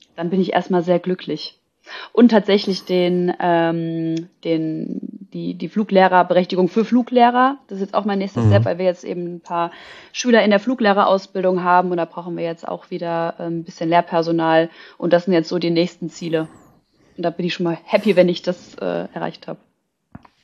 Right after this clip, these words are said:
Speaker 2: Das Schöne bei euch ist ja, ihr habt ja auch einen Simulator. Willst du über uns, äh, uns über den etwas mal erzählen? Weil das haben ja auch nicht viele Flugschulen,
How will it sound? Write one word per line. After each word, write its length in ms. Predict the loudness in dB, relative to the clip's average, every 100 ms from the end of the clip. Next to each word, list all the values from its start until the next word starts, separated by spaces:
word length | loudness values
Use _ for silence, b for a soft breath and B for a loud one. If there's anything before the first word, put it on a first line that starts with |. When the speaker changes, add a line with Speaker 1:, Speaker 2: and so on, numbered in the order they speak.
| _ _ _ _ _ _ _ _ _ _ B B B B 0
Speaker 2:
Das 120 | 2
Schöne 260 | 6 6 4
bei 120 | 4
euch 180 | 4 4
ist 160 | 4
ja, 80 | 2
ihr 160 | 2 2
habt 160 | 0
ja 80 | -2
auch 80 | 0
einen 80 | 0
Simulator. 600 | 2 2 2 2 0 -2
Willst 200 | -2 -2
du 40 |
über 100 | -2
uns, 420 | -2 -4 -12 -10 -2
äh, 120 | 0
uns 180 | 0 -2
über 220 | -2 0
den 240 | 4 4
etwas 320 | 2 -6 -6
mal 100 | -6
erzählen? 480 | -6 -8 -8 -8 -10 -6
Weil 120 | 0 4
das 180 | 6
haben 100 | 8 8
ja 80 |
auch 100 | 8
nicht 160 | 6 4
viele 220 | 0 -2
Flugschulen, 560 | -4 -8 -8 -8 -8